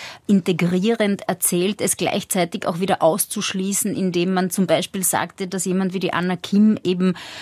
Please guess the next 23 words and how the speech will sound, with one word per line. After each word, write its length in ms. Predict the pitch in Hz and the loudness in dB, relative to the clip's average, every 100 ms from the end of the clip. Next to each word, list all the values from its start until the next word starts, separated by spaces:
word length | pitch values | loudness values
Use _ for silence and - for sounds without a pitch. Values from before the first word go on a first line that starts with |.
| - - | -14 0
mit 240 | 190 185 | 2 2
Österreich 420 | 196 196 196 180 | 0 0 0 2
nichts 360 | 180 226 - - | 2 0 -2 -4
zu 120 | 208 | -6
tun 240 | 175 190 | -4 0
hat. 160 | 185 185 | 0 0
Im 160 | 202 170 | 0 2
Gegenteil, 380 | 190 226 180 | 2 2 0
es 100 | 180 | 0
sind 200 | - 220 | 0 -2
einfach 300 | - 196 220 | -2 -2 -4
veränderte 800 | - - - - 196 240 226 202 | -4 -4 -6 -4 0 2 2 -2
Geschichten 600 | 175 180 - 240 - 220 | -2 -2 -2 -6 -4 -2
geworden, 640 | 190 185 165 - 196 220 185 | 0 0 0 0 0 2 2
weil 160 | 180 | 2
Menschen, 420 | 180 165 214 - | 2 2 0 0
die 100 | 196 | -2
mehrere 460 | 180 170 196 208 196 | 0 0 0 -2 -4
kulturelle 500 | - 190 185 180 196 | -6 -6 -2 -2 -4
Prägungen 600 | - 175 196 208 196 - | -4 -6 -4 -2 -2 0
in 100 | 190 | 0
sich 300 | 180 202 - | 0 -2 -2
haben, 320 | 185 - 202 | -2 0 -2